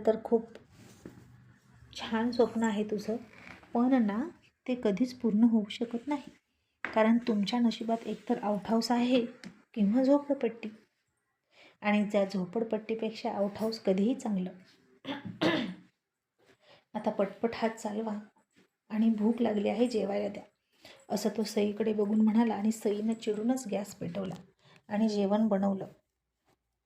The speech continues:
आणि ती निघून आली बाहेर. ती जेवण बनवेपर्यंत कृष्णा तिथंच थांब-, कान्हा तिथंच थांबला होता, मग तोही तिच्या पाठोपाठ आला.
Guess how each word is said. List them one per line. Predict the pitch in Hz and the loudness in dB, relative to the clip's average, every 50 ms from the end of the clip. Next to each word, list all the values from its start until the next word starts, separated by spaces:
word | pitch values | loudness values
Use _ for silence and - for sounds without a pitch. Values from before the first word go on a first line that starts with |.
| _ _ _ _ _ _ _ _ | _ _ _ _ _ _ _ _
आणि | 214 202 208 208 | -2 0 0 0
ती | 208 233 226 | 2 2 2
निघून | 220 214 208 196 214 220 240 | 4 4 4 4 4 4 6
आली | 247 202 208 226 226 | 4 4 4 2 2
बाहेर. | 220 208 - - 190 - - - _ _ _ _ _ _ _ _ _ _ _ _ _ _ _ - | 2 2 0 -2 -6 -10 -12 -16 _ _ _ _ _ _ _ _ _ _ _ _ _ _ _ 2
ती | 254 226 | 4 6
जेवण | 226 220 208 214 233 240 240 | 8 8 8 8 6 6 6
बनवेपर्यंत | 226 208 208 214 226 220 - 220 220 226 - 247 240 240 - | 6 4 4 2 0 0 0 0 0 0 0 0 0 -2 -4
कृष्णा | 214 - - 233 226 226 | -8 -6 -4 -4 -2 -2
तिथंच | 226 214 - 226 220 - - | -4 -6 -6 -8 -8 -8 -8
थांब-, | 233 220 214 - - - _ - | -8 -8 -8 -10 -14 -20 _ -2
कान्हा | 233 208 196 196 220 | 0 0 0 0 -2
तिथंच | 240 - 214 - - 226 - - | 2 2 2 4 4 2 0 2
थांबला | - 233 220 220 220 220 | 2 4 6 6 6 6
होता, | - 247 247 220 214 220 - - - - - - - - | 6 4 4 2 0 0 2 2 4 4 4 4 4 4
मग | 254 247 - - | 2 2 8 10
तोही | 226 233 226 226 226 - | 10 10 10 6 2 -2
तिच्या | - - 247 | 0 2 2
पाठोपाठ | - - 220 202 - 214 - 220 220 220 | 2 0 -2 -2 -2 -2 -2 -2 -2 -2
आला. | 214 196 190 196 | -4 -4 -6 -10